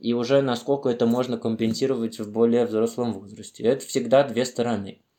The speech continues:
Но сейчас, с учётом вообще вот тенденции того, как мы стали все потихонечку играть, э, с каждым Новым годом,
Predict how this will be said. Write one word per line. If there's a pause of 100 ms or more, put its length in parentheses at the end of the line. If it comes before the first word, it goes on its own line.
(680)
Но
сейчас,
с
учётом
вообще
вот
тенденции
того,
как
мы
стали
все
потихонечку
играть,
э,
с
каждым
Новым
годом,